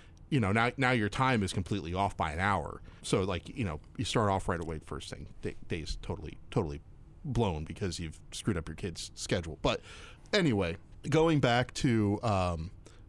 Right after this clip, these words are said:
the, the safety stuff, as I've tried to do already, and now I'm totally focused on my family, so, um, I just love them so much.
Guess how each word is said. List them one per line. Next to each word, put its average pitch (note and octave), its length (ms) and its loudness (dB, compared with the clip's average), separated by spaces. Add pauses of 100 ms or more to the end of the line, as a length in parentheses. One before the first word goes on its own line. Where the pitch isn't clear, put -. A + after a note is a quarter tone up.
the, B2+ 260 2
the A#2+ 120 -2
safety D#3+ 300 2
stuff, F#2+ 260 2
as G2+ 100 2
I've G#2 80 2
tried A2+ 200 4
to F#2+ 80 -4
do G2 120 2
already, F2 400 0
and F2 220 -4
now F#2 280 -2
I'm F2 120 -4 (140)
totally F2+ 260 4
focused F2 300 -2
on F2+ 80 2
my D#2+ 100 2
family, D#2 400 0
so, D2+ 420 0 (200)
um, E2 420 -2 (640)
I G#3 60 -2
just - 180 -4
love G#3+ 120 0
them F#3+ 160 -4 (220)
so G#3+ 160 -8
much. - 220 -14